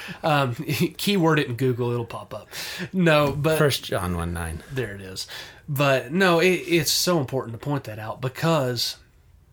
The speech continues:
Speaker 1: it's a condition of the heart, isn't it?
Speaker 2: It is. And it's also about, like,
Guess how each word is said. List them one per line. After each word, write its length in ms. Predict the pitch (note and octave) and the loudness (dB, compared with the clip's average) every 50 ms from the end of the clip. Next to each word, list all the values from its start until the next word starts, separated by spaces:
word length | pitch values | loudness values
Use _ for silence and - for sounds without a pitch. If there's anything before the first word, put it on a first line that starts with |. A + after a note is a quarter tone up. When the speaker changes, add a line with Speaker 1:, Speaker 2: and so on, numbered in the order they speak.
| _ _ _ _ _ _ _ - _ _ _ | _ _ _ _ _ _ _ -20 _ _ _
Speaker 1:
it's 180 | E3 D#3 - D3+ | -4 -2 0 0
a 160 | C#3+ C#3 C3 | 0 0 -2
condition 400 | - C#3+ C3+ D#3+ E3+ - F3+ D#3 | -2 -2 -2 0 0 0 0 -2
of 80 | C3+ | -2
the 60 | - A#2 | -4 -8
heart, 380 | - - F#3+ F#3+ C3 - - _ _ _ _ _ _ _ - | -8 -8 -6 -6 -8 -8 -12 _ _ _ _ _ _ _ -8
isn't 220 | - C3 A#2 A#2 - | -6 -6 -6 -6 -8
it? 100 | - - _ _ _ _ - - | -12 -18 _ _ _ _ -6 -2
Speaker 2:
It 140 | C#3+ C#3 | 0 2
is. 360 | D#3 D#3+ A#2+ F#2+ F#2 - - - - - - - - - - _ _ _ _ | 2 2 2 0 -4 -8 -10 -12 -16 -20 -20 -20 -20 -20 -20 _ _ _ _
And 160 | - D#3+ D#3+ | -2 0 2
it's 200 | D#3 D3+ - - | 2 0 0 0
also 360 | D3+ D3 C3+ - - - C#3 B2 | -2 0 0 -2 -2 0 0 0
about, 360 | A2+ B2 A2+ G#2 - - - | 0 0 -2 -2 -4 -6 -8
like, 320 | - F2+ F2+ F#2 - - | -8 -10 -10 -12 -16 -20